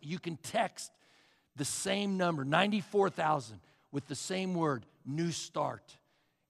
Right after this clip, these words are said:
And I'd be glad to get you some literature to help you with your new walk or your new commitment to Christ.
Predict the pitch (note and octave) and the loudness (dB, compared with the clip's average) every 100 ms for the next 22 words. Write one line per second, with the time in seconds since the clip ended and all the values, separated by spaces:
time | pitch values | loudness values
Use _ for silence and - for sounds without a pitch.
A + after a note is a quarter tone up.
0 | - A#2 B2 B2 - A#2+ C3+ D3+ C3+ A#2 | -8 -4 -2 -4 -8 -2 -2 -2 -4 -6
1 | C#3 C#3+ - C#3 C3 - _ _ - - | -4 -4 -4 -6 -6 -10 _ _ -20 -14
2 | - A#2+ A#2 B2+ A#2+ A#2 - - G#2+ - | -8 -6 -4 -6 -6 -8 -10 -12 -14 -20
3 | _ _ _ _ A2 G2 C3+ C3+ C3+ C3 | _ _ _ _ -14 -10 -6 -8 -4 -4
4 | A#2 A2+ - A2 G#2+ A2 D3+ D3 B2+ A#2 | -4 -10 -12 -12 -8 -2 0 0 -2 -2
5 | A2+ - _ _ A#2+ A2 G#2+ G#2 A2+ B2 | -4 -10 _ _ -12 -10 -8 -6 -2 -4
6 | B2 A2+ A2+ A#2 G2+ F#2 - _ _ _ | -4 -8 -6 -8 -14 -20 -20 _ _ _
7 | _ - - - - - - - | _ -20 -20 -20 -20 -20 -20 -20